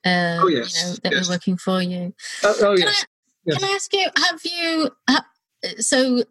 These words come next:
Speaker 1: you know, just going back to the start where I was asking about, <laughs> we were talking about shopping for businesses.
Speaker 2: Mm.
Speaker 1: Have you always thought of yourself as a,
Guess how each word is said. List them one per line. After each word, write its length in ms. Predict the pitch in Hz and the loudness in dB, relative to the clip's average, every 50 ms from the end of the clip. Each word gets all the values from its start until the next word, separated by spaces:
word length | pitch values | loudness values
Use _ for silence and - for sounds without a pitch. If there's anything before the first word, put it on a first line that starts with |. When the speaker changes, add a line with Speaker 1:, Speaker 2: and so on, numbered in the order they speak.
| _ | _
Speaker 1:
you 180 | - - - 254 | -14 -4 0 2
know, 140 | 240 196 190 | 2 2 0
just 200 | 185 220 220 - | -2 -4 -2 0
going 200 | 240 226 226 214 | 2 2 2 2
back 160 | 220 214 - - | 2 0 -2 -2
to 80 | - | -6
the 60 | 196 196 | -8 -8
start 320 | - - 226 208 185 170 | -4 -2 0 2 2 2
where 100 | 180 185 | 2 2
I 20 | 190 | 2
was 120 | 185 185 | 2 0
asking 280 | 196 - - - 214 190 | -2 -4 -2 0 0 0
about, 260 | 170 185 180 175 - _ - 202 | 0 0 0 -2 -2 _ -2 -2
<laughs> 160 | 247 - - | 0 0 2
we 80 | - 233 | 2 4
were 140 | 214 247 202 | 4 4 2
talking 260 | - 220 220 - 185 | 2 0 0 0 0
about 160 | 180 180 - - | -2 -2 -2 -4
shopping 560 | - - 240 220 - - 202 185 180 180 175 | -4 0 0 0 0 0 0 0 2 0 0
for 120 | - 196 | 0 0
businesses. 840 | 175 190 185 - - 175 - - - - - 120 - - - - - - - - | 0 0 0 0 -2 -2 0 0 -2 -2 -2 -4 -6 -6 -6 -8 -10 -12 -4 4
Speaker 2:
Mm. 300 | 175 175 170 165 156 143 139 - - | 4 4 6 4 2 0 -4 -4 -2
Speaker 1:
Have 180 | 240 247 240 285 | 0 0 2 2
you 160 | 302 311 294 | 2 2 2
always 420 | 269 285 311 302 294 285 277 - - | 2 2 2 2 2 0 0 -2 0
thought 300 | - 294 285 277 240 - | 0 2 2 2 2 0
of 80 | 214 208 | 0 2
yourself 500 | 208 202 - - 170 156 156 160 - - | 2 0 2 2 2 2 0 -2 -6 -8
as 160 | - 175 170 180 | -8 -4 0 2
a, 240 | 170 165 165 156 | 2 2 2 0